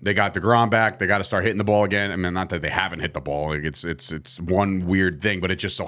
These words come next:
happened to land on DeGrom Day, which was a,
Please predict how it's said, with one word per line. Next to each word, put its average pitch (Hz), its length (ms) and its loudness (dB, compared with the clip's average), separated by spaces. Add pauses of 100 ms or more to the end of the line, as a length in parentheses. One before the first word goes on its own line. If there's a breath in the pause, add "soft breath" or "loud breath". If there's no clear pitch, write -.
happened 95 300 0
to 87 60 0
land 98 260 2
on 87 100 0
DeGrom 95 400 0
Day, 82 200 -4 (240 loud breath)
which 95 280 -2
was 95 200 -2
a, 82 120 -2